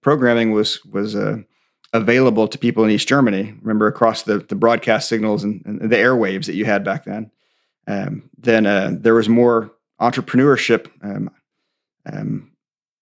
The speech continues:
seeds that were planted, I guess you could say, uh, in, in the kids, right? So the kids catch on to the, you know, free market capitalism and some American programming that mixed in, but West German programming had a lot of, uh, you know,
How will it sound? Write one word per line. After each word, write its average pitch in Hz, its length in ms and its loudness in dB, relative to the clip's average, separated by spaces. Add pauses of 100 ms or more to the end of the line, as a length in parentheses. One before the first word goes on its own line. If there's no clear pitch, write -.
(400)
seeds 131 480 0
that 104 100 0
were 113 120 2
planted, 113 400 -4
I 104 60 -4
guess 98 240 -2
you 98 60 -8
could 98 140 -4
say, 101 340 -2 (320)
uh, 98 360 -4
in, 107 320 0
in 113 100 2
the 113 80 0
kids, 120 360 0
right? 123 220 2
So 113 120 -4
the 110 60 -10
kids 139 380 0 (640)
catch 131 220 2
on 135 160 4
to 123 80 2
the, 117 220 0 (260)
you 107 100 -4
know, 101 120 0
free 143 220 2
market 135 320 2
capitalism 131 520 2
and 117 80 0
some 131 200 4
American 123 380 4
programming 127 440 2
that 104 80 0
mixed 120 260 0
in, 123 160 4
but 104 140 4
West 113 200 2
German 120 240 4
programming 117 460 2
had 113 140 0
a 117 40 2
lot 113 180 4
of, 107 160 -2
uh, 101 240 -4
you 104 120 -8
know, 110 140 -10